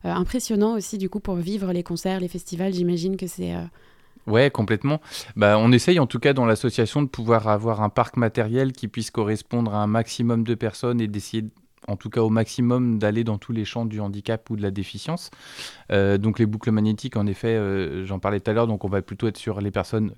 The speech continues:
Speaker 2: qui sont malentendantes et appareillées, avec l'ancienne génération des appareils. Donc en effet, comme tu le disais, euh, les boucles magnétiques, nous on les a sous deux versions, soit sous une forme collective, on vient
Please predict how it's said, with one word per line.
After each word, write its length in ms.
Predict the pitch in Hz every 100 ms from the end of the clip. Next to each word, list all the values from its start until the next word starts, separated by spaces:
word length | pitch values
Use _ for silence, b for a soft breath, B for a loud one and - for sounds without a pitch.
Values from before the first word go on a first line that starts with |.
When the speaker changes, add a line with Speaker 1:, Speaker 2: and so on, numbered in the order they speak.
| -
Speaker 2:
qui 120 | -
sont 200 | 104 95
malentendantes 960 | 104 104 123 117 113 113 107 107 - - -
et 100 | 123
appareillées, 560 | 101 104 85 90 127 b b b b -
avec 400 | 98 104 - - _ -
l'ancienne 380 | 104 107 - 107
génération 500 | 104 98 90 - 98
des 140 | 90
appareils. 460 | 82 82 80 123 185 B B B
Donc 160 | 104 92
en 80 | 98
effet, 240 | 98 117
comme 320 | - 101 98
tu 160 | 95 107
le 60 | 92
disais, 400 | 95 98 117 131 B B -
euh, 100 | 98
les 120 | 98
boucles 240 | 104 107 117
magnétiques, 540 | 107 107 101 147 131
nous 80 | 117
on 40 |
les 160 | 110 104
a 60 | 110
sous 160 | -
deux 140 | 107 117
versions, 440 | 117 107 - 143
soit 180 | - 143
sous 180 | - 113
une 160 | 117
forme 240 | - 120 110
collective, 580 | 135 123 - - 151
on 60 | 127
vient 180 | 98